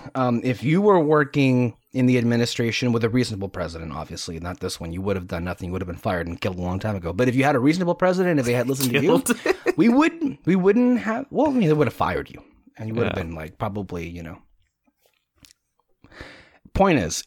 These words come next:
Speaker 1: had people listened to what you said back in January, there would have been a good chance this year would have turned out differently.
Speaker 2: Um, <laughs> yeah,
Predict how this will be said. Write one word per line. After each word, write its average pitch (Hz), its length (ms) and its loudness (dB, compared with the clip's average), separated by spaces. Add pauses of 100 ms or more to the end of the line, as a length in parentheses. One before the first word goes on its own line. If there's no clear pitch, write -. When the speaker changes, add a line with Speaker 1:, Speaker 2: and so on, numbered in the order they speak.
Speaker 1:
had 143 380 0 (440)
people 170 300 4
listened 151 300 4
to 143 80 -2
what 127 200 0
you 143 120 2
said 120 260 0
back 120 240 2
in 95 100 0
January, 101 600 0 (480)
there - 80 -2
would 135 60 2
have 120 80 0
been 120 100 0
a 107 40 -4
good 123 180 -2
chance - 500 0 (360)
this 131 300 0
year 131 160 6
would 120 140 4
have 107 160 -2
turned 120 220 0
out 98 180 -2
differently. - 520 -6 (2250)
Speaker 2:
Um, 131 460 6
<laughs> 117 40 0 (3250)
yeah, 165 580 4